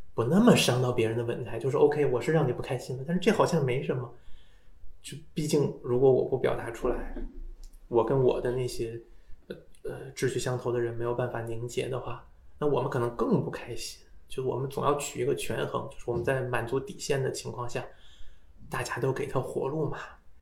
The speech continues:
对吧？<laughs> 你只是不开心，我们是想活路，对吧？<laughs> 而且呢，就是公共讨论这个事情啊，真的很重要。但是呢，在这个方面呢，我们也说不了太多的东西。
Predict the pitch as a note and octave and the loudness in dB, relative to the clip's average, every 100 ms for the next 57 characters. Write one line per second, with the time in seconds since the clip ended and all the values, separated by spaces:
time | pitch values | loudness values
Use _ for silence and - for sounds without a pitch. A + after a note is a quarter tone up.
0 | - - _ _ - - - A#3+ D#3 - | -20 -20 _ _ -12 -8 -2 -2 -2 -8
1 | - - - A#2 A2+ A#2+ A#2 B2 C3 A#2 | -14 -18 -12 -10 -6 -8 -6 -8 -6 -6
2 | C3+ A#2+ A2 A#2 B2+ B2 A2 - G#2 A#2 | -6 -6 -6 -8 -4 -2 -4 -6 -6 -4
3 | D3+ D#3 B2 - - - - - G#4 F4 | -4 -4 -4 -4 2 4 8 8 8 6
4 | G4+ G4+ B4 A#4+ B4 - - D#4 - D#4+ | 4 2 2 2 -2 -6 -8 -8 -8 -10
5 | - - - - C3 - B2 A#2+ C3+ B2+ | -12 -18 -4 2 2 2 0 0 0 0
6 | - E3 F3 D3 - - C3 B2+ B2 - | 4 6 6 4 -2 -6 -4 -4 -4 -4
7 | C3 - A#2+ A#2+ - B2 B2+ - A2 - | -4 -4 -6 -12 -10 -8 -8 -10 -12 -12
8 | B2 A#2 - - - A#2+ B2+ A#2+ A#2+ B2 | -10 -8 -10 -10 -10 -6 -4 -2 -2 2
9 | B2+ B2 B2+ B2+ C3 A#2+ A2+ A2 A#2+ A#2+ | 2 2 2 2 4 4 2 0 2 2
10 | A2 A2+ - B2+ A#2+ A#2 - B2 B2+ B2 | 2 0 -4 -2 0 -2 -2 -2 -2 -4
11 | B2 D3 D#3 B2+ | -4 -6 -6 -6